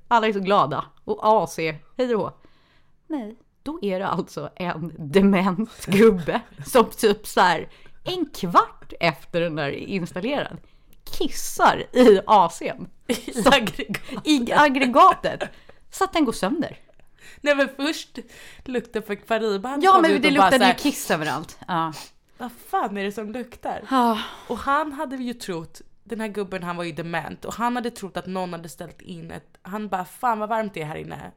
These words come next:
Speaker 2: Någon har ställt in ett
Speaker 1: Ja.
Speaker 2: bastuaggregat,
Speaker 1: Ja, just
Speaker 2: så
Speaker 1: det,
Speaker 2: han
Speaker 1: så
Speaker 2: försökte
Speaker 1: var det.
Speaker 2: liksom kyla ner. Men så här, också lite motsägelsefullt, eftersom om man häller vatten på ett bastuaggregat, då vet ju alla vad som händer.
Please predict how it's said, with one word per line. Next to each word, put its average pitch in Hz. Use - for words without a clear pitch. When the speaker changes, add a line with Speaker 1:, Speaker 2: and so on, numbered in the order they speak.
Speaker 2:
Någon 214
har 208
ställt 202
in 180
ett 233
Speaker 1:
Ja. 330
Speaker 2:
bastuaggregat, 202
Speaker 1:
Ja, -
just 302
Speaker 2:
så 220
Speaker 1:
det, 202
Speaker 2:
han 202
Speaker 1:
så 240
Speaker 2:
försökte 226
Speaker 1:
var 156
det. 220
Speaker 2:
liksom 220
kyla 208
ner. 214
Men 190
så -
här, -
också 214
lite 196
motsägelsefullt, 185
eftersom 170
om 175
man 170
häller 175
vatten 170
på 160
ett 139
bastuaggregat, 165
då 160
vet 160
ju 156
alla 151
vad 160
som 143
händer. 156